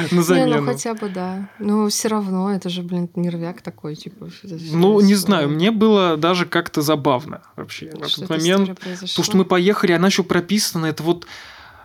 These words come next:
Speaker 2: вообще в с-, в кон-, о-, о-, на окраине города, очень далеко. Мы сели
Speaker 1: Мгм.
Speaker 2: там на конечную, просто там ехали вот на пятьдесят третий в ту,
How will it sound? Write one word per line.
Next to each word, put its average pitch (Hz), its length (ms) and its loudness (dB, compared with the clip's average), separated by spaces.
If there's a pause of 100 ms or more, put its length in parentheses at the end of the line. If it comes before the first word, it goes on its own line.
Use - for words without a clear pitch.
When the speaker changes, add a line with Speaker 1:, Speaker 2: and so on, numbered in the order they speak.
(160)
Speaker 2:
вообще 151 440 2
в 180 60 -2
с-, - 260 -4
в - 160 -14
кон-, 170 300 -2
о-, 151 400 0
о-, 170 160 -4
на 185 140 4
окраине 214 420 4
города, 175 420 4
очень 175 280 4
далеко. 185 340 4
Мы 190 100 4
сели 202 220 4
Speaker 1:
Мгм. 196 80 4
Speaker 2:
там 185 140 2
на 180 60 2
конечную, 180 540 2
просто 180 300 2
там 170 200 0
ехали 170 440 2
вот 165 180 -2
на 156 140 -2
пятьдесят 170 320 -4
третий 175 260 0
в 151 60 -14
ту, 156 140 -12